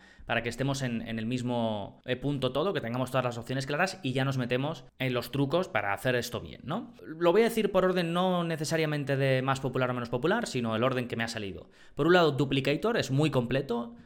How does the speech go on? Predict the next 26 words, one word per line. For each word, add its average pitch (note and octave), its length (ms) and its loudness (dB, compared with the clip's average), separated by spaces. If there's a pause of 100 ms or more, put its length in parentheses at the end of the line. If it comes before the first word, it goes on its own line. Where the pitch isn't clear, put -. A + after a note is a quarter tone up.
(140)
Es D#3 200 0
un F3 120 0
proceso D#3 360 0
un E3+ 240 -2
pelín D#3 680 0
más D3+ 240 -2
manual C#3+ 460 0
que C3+ 80 0
en B2+ 100 0
otros C#3 240 -2
plugins, D#3+ 540 -4 (100)
pero D3 140 4
a - 20 2
mí E3 80 2
particularmente D3 680 2
me C3 80 2
gusta C3 240 -2
mucho. - 340 -12
Sobre B2 240 0
todo D3+ 220 2
una D3 120 0
de C#3 80 2
sus C3+ 160 -6
opciones, D3 540 -4 (240)
que B2 240 2
es - 240 -4